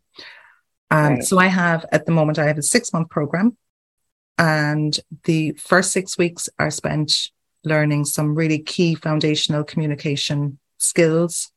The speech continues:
Speaker 1: and tools. And then there's six months after that of ongoing weekly support, um, in the group. There's a live call each week. There's a private Facebook group for, for daily support if you need it. Um, so you can make,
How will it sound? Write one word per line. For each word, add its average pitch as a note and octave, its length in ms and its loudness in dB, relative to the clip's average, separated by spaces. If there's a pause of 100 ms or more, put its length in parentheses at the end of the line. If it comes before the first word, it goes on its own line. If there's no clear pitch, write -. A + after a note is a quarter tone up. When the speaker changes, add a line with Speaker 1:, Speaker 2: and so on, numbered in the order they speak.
Speaker 1:
and D3+ 140 -2
tools. G3+ 580 0 (720)
And D#3 220 2
then D3+ 200 2
there's D3 180 -2
six - 300 -2
months D#3 280 -2
after E3 280 -4
that D#3 200 -2
of D3+ 100 -2
ongoing D#3+ 500 0
weekly G3 320 0
support, - 680 -4 (540)
um, C#3+ 380 0
in F#3+ 140 6
the E3+ 80 2
group. C#3 300 -2
There's C#3 180 -6
a D3 40 -2
live E3+ 200 2
call D#3+ 260 0
each D3+ 220 -4
week. F#3 320 0
There's C#3+ 220 -2
a C3+ 80 -4
private D#3 400 -2
Facebook D#3 360 -4
group D#3+ 300 -2
for, D3 440 -4
for D3 240 -4 (320)
daily G3 280 4
support F#3+ 360 0
if F#3+ 100 -6
you F#3+ 60 -2
need F#3+ 200 0
it. F3+ 200 0 (680)
Um, D#3+ 500 2 (240)
so - 220 4
you G#3 160 6
can F#3 260 2
make, F3+ 220 2